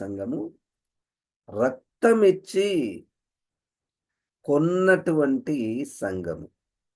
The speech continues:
ఆ విషయంలో మనం ఎవరమైనా రక్తం పెట్టి ఈ సంఘాన్ని కొనుక్కున్నామా? లేదు కదా. ప్రాణం పెట్టి ఏమన్నా కొనుక్కున్నామా? ప్రాణం పెట్టి సంపాదించామా? నేను,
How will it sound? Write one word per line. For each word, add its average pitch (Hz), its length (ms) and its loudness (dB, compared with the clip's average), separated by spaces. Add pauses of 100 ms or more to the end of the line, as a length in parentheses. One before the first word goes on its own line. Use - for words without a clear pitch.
(640)
ఆ 104 100 -4 (120)
విషయంలో 113 540 2 (640)
మనం 110 240 0 (100)
ఎవరమైనా 156 600 4 (580)
రక్తం 170 400 2
పెట్టి 156 320 2 (400)
ఈ - 20 0 (200)
సంఘాన్ని 120 460 -2
కొనుక్కున్నామా? 117 580 -4 (220)
లేదు 107 260 -2
కదా. 113 160 -8 (720)
ప్రాణం 190 480 6
పెట్టి 196 280 4 (160)
ఏమన్నా 156 260 2 (120)
కొనుక్కున్నామా? 143 600 -2 (680)
ప్రాణం 190 440 6
పెట్టి 214 220 4 (140)
సంపాదించామా? 156 920 -2 (2250)
నేను, 151 320 4